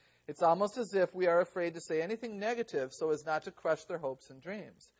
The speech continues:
The reality is the singing career is hard,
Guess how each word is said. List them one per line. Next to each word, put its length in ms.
The 80
reality 520
is 340
the 100
singing 380
career 300
is 100
hard, 480